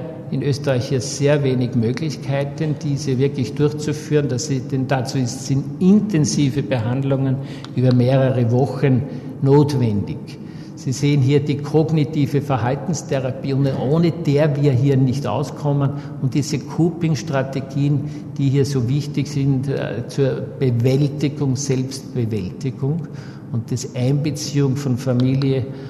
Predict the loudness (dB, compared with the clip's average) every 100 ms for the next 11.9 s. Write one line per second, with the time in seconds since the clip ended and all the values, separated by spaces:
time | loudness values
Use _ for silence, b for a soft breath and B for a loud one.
0 | B B -4 4 6 4 2 2 2 -2
1 | -4 -8 -8 -8 -12 -8 -6 -4 -2 -2
2 | -2 -2 -2 -2 0 2 2 2 0 0
3 | -2 -6 -10 -4 0 2 4 4 2 0
4 | -4 -2 0 2 2 0 -6 B B B
5 | B B B B B -16 -4 2 2 4
6 | 6 6 4 2 4 6 6 6 6 8
7 | 6 4 0 -4 -6 -8 -10 -12 -14 -14
8 | -6 -4 -4 -4 -4 -4 -4 -2 0 -2
9 | 0 2 4 2 -2 -2 -4 -10 B B
10 | -14 -8 -2 0 -2 0 2 2 4 4
11 | 4 4 4 2 -2 -2 -4 -8